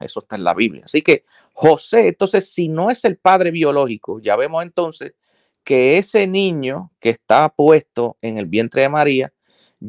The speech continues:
fue puesto por Dios. O sea, no hubo, no hubo intervención de hombre ahí. Entonces, el problema que muchos tienen es que dicen, "Pero,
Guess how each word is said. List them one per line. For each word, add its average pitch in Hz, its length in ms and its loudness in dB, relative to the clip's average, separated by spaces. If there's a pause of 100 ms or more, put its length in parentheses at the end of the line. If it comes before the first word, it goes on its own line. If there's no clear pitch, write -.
(140)
fue 165 260 4
puesto 185 400 2
por 120 180 2
Dios. 117 420 -4
O - 20 -20
sea, 104 120 -12
no 104 160 -4
hubo, 196 360 2
no 127 200 0
hubo 226 260 2
intervención 151 840 -4
de 123 140 2
hombre 127 320 0
ahí. 113 220 -4 (800)
Entonces, 147 440 0
el 117 120 6
problema 120 400 4
que 208 100 -2
muchos 175 340 -6
tienen 156 300 -4
es 131 280 -6 (140)
que 123 180 2
dicen, 117 520 -4
"Pero, 110 340 4